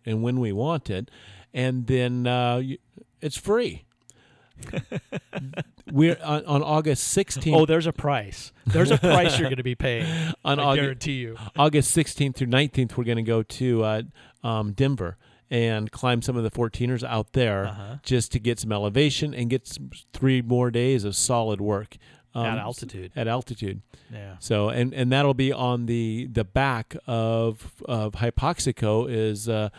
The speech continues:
Speaker 1: we're gonna be using some of the gear
Speaker 2: Uh-huh.
Speaker 1: to help us acclimate while we're down low. So it'll be interesting to see how we do after a month on that machine and then heading to the altitude in Denver.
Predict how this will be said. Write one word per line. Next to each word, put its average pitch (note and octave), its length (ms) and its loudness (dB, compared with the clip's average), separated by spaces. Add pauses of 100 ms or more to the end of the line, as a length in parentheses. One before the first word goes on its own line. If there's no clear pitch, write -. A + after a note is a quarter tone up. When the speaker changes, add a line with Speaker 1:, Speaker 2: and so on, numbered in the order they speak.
(140)
Speaker 1:
we're A#2+ 100 2
gonna A2 140 0
be A2 80 -2
using A2+ 280 2
some A#2+ 200 -2
of G#2+ 60 -4
the G2+ 60 -4
gear A2 400 0 (200)
Speaker 2:
Uh-huh. A2+ 100 -8
Speaker 1:
to B2+ 80 -2
help B2 220 2
us - 320 -6 (180)
acclimate B2 640 -2 (140)
while A2+ 200 -2
we're G#2+ 120 0
down A2+ 240 0
low. A#2 340 2 (300)
So A#2+ 280 2
it'll B2+ 140 -2
be C3 120 0
interesting D3 480 -4
to B2+ 80 -2
see C3+ 340 -2
how A#2+ 220 -2
we C3+ 200 0
do A#2+ 480 2 (240)
after B2+ 260 0
a A#2+ 60 4
month C3 340 0
on C3 200 0
that A#2+ 200 -2
machine A#2+ 480 0
and G#2+ 140 0
then A2 140 -2
heading A2 480 -2 (140)
to A2 320 0
the G#2+ 200 -2
altitude G#2+ 440 -2 (100)
in G#2+ 360 -6 (460)
Denver. A#2+ 340 -2